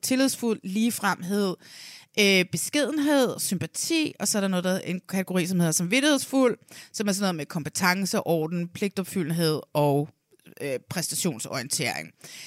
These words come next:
Så det er sådan lidt de kategorier, man får stillet nogle spørgsmål i, og så får man sådan ud, så bliver der udviklet sådan en graf, og ud fra den graf, så ved jeg ikke, hvordan man sætter folk sammen, og det er normalt, at nogen, der skal passe ind i en virksomhed med en masse forskellige kollegaer. Men lad os bare sige, de har da, de har da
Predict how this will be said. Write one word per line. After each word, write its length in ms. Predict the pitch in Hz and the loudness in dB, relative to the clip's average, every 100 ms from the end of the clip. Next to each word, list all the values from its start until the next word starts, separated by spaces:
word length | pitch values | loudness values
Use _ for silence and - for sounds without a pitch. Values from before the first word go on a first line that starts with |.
| - - | -18 -10
Så 100 | 240 | -2
det 100 | 226 | 2
er 40 | |
sådan 140 | 233 233 | 4 4
lidt 180 | 220 240 | 4 2
de 80 | |
kategorier, 800 | 214 226 202 202 - 277 233 262 262 - | 2 2 2 0 0 2 2 -4 -8 -4
man 260 | 208 196 196 | 2 2 2
får 80 | |
stillet 300 | 208 202 208 | 0 2 2
nogle 160 | 214 180 | 2 0
spørgsmål 500 | - 185 185 208 175 | 0 0 2 2 2
i, 120 | 160 | 0
og 100 | 156 | 0
så 100 | 190 180 | -2 0
får 80 | 180 | 0
man 160 | 170 | 0
sådan 140 | 170 170 | -2 -4
ud, 180 | 151 160 | -4 -6
så 120 | 175 | -4
bliver 160 | 170 | 0
der 60 | 156 | 0
udviklet 380 | 147 156 156 151 | 0 -2 -4 -4
sådan 100 | 156 | -4
en 40 | |
graf, 540 | - 208 214 196 202 - | 2 2 4 2 0 -2
og 180 | 185 | -6
ud 140 | 170 165 | -6 -6
fra 100 | 180 | -4
den 180 | 156 143 | -4 0
graf, 380 | 156 156 143 | 2 4 2
så 220 | - - 151 | -2 -4 -2
ved 140 | 147 | -2
jeg 100 | 127 | -4
ikke, 100 | 139 | -4
hvordan 280 | 156 135 120 | -4 -4 -2
man 140 | 147 | 0
sætter 220 | 143 131 143 | 2 0 0
folk 300 | - 165 - | 2 0 2
sammen, 360 | 214 180 196 | 2 2 2
og 60 | 175 | -2
det 80 | 170 | -2
er 40 | |
normalt, 420 | 160 151 160 139 | -4 -4 -6 -6
at 60 | 151 | -6
nogen, 180 | 147 139 | -6 -6
der 60 | |
skal 160 | 151 151 | -8 -6
passe 280 | 151 143 147 | -6 -4 -4
ind 100 | 139 | -4
i 40 | |
en 140 | 156 147 | -4 0
virksomhed 460 | 208 202 208 185 175 - - - | 0 2 2 0 -2 -10 -16 -2
med 120 | 190 | 0
en 100 | 170 | 0
masse 340 | 143 156 170 175 | 0 0 -2 -6
forskellige 360 | 170 196 185 170 | -6 -2 -2 -2
kollegaer. 420 | 233 262 262 220 - - - - | 0 2 2 0 -2 -14 -20 -4
Men 180 | 247 254 | 0 2
lad 160 | 247 240 | 4 2
os 80 | |
bare 180 | - 247 | 2 0
sige, 260 | 262 269 269 214 220 | 2 0 0 -4 0
de 100 | 277 | 2
har 120 | 277 | 4
da, 440 | 247 226 220 208 | 4 4 6 4
de 160 | 196 226 | 2 0
har 80 | |
da 80 | 226 | 0